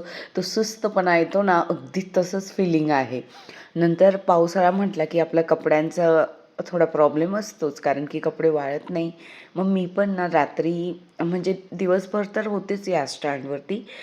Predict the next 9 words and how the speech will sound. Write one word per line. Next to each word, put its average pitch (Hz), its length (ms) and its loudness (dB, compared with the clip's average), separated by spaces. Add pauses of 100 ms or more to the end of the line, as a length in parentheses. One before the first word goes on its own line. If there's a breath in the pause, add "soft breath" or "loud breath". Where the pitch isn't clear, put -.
(160 loud breath)
पण 247 120 -2
रात्री 185 340 2
ना 202 120 -2
फॅनखाली 170 560 -2
ठेवलेले 170 480 0
छान 185 280 -2
असे 180 240 -6
वाळलेले. 160 640 2 (580 loud breath)
नंतर 180 480 2